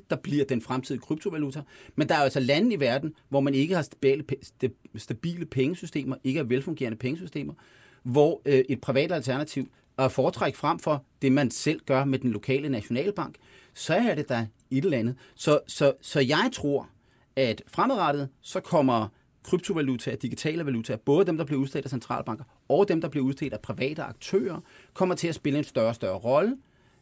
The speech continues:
både i vores be-, betalingsformidling, øh, men også som et, et investeringsaktiv, som det vi kunne kalde, øh, kryptoaktiv eller kryptoråvarer. Øh, men er prisen på Bitcoin rigtig nu?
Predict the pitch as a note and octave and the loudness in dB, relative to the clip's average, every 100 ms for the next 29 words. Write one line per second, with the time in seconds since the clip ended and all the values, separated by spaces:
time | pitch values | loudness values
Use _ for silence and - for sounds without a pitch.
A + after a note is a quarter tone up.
0 | _ _ D3 D#3+ G#3 D3+ B2+ - B2+ A2+ | _ _ 4 8 8 6 0 0 -2 -2
1 | - A#2 C3 F#3 A3+ G#3+ G3 F#3+ F#3 F#3+ | -2 -6 -2 0 0 0 0 0 -2 -6
2 | _ _ _ - C#3+ C3+ - - C3 C#3 | _ _ _ -2 4 4 2 2 2 2
3 | A#2+ B2+ E3 - C3+ A#2+ - A#2+ A2+ - | 0 -2 -4 -2 0 0 -2 -4 -4 -4
4 | A#2+ - A#2+ G#2+ C#3+ B2+ A2 B2 A#2 G#2 | -6 -2 -2 0 -2 -2 -6 -6 -4 -6
5 | - _ - A#2+ A2+ A2 A2 G2 - G#2 | -6 _ -6 -4 -4 -2 -2 -2 -4 -8
6 | - - B2 - C#3 A2+ F2 F#2 - A#2 | -4 -2 -2 0 0 0 0 -6 -6 -8
7 | F2 - - A#2+ - B2 F#2 G2+ G#2+ F#2 | -6 -6 -4 -4 -4 -6 -4 -2 -2 -2
8 | G#2+ - - - - - - B2+ A#2 G#2 | -6 -16 -20 -20 -20 -16 0 4 6 6
9 | G2+ G2 G2 - _ A#2 B2+ C3+ C3+ C#3 | 6 4 -2 -8 _ 4 8 8 6 2
10 | - - B2+ G#2 - G#2+ A3+ A#3 F#3+ A3+ | -2 0 2 2 0 4 4 4 0 0
11 | D#3+ D#3+ B2+ E3 E3 - E3+ C3 B2 C3+ | 0 0 0 0 -4 0 2 2 0 0
12 | D3+ B2+ | 2 2